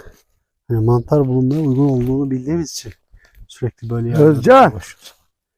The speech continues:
Speaker 1: Efendim?
Speaker 2: Lan iki kere bağırdım, duymadın.
Speaker 1: Öbür taraftaydım, şimdi geldim buraya.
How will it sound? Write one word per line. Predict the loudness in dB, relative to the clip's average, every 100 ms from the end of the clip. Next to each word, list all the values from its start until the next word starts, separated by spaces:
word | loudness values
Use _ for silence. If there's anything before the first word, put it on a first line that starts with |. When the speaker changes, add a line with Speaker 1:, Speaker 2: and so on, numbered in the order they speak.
| _ _ _ _ 0
Speaker 1:
Efendim? | 4 6 6 2 0 _ _ _ _ _ _ _ _ _ _ _ _ _ _ _ _ _ _ _
Speaker 2:
Lan | -2 2
iki | 2 0 2
kere | 4 6
bağırdım, | 6 6 6 4 4
duymadın. | 4 4 4 0 -4 -20 _ _
Speaker 1:
Öbür | 0 2 4
taraftaydım, | 4 2 4 2 2 2
şimdi | 2 4
geldim | 4 4 4
buraya. | 2 0 -4